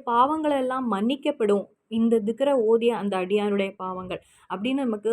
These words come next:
ஹதீஸ், அதுவும் ஆதாரமான ஹதீஸ், திருமதி, அபுதாவுத், புகாரி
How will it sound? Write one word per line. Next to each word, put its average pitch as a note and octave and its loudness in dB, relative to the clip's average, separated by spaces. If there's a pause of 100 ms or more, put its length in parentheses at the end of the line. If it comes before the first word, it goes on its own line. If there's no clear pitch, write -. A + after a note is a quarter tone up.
ஹதீஸ், A3+ 0 (320)
அதுவும் A3 0
ஆதாரமான C#4+ 2
ஹதீஸ், A3 -2 (160)
திருமதி, C4 -4 (140)
அபுதாவுத், B3+ -2
புகாரி B3 0